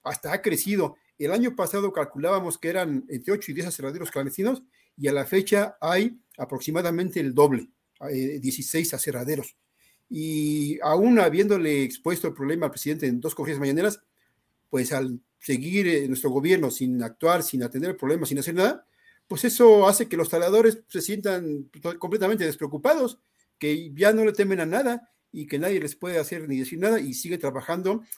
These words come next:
con total impunidad. Entonces, pues, este, se han hecho inclusive, pues, movilizaciones, eh, manifestaciones, eh, pues, reportajes, eh,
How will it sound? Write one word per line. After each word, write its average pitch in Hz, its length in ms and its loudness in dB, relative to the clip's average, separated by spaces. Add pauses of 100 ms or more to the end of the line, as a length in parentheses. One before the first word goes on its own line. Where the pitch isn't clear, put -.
con 135 140 0
total 156 420 0
impunidad. 131 540 -2 (540)
Entonces, 175 440 -4 (280)
pues, 131 260 -4
este, 135 800 -2
se 196 120 2
han 214 100 4
hecho 185 560 2
inclusive, 147 440 -4
pues, 196 220 -6
movilizaciones, 160 1000 -2 (380)
eh, 127 140 -4
manifestaciones, 151 1120 -2 (400)
eh, 120 760 -4 (100)
pues, 220 180 4
reportajes, 175 880 -2 (340)
eh, 131 280 -4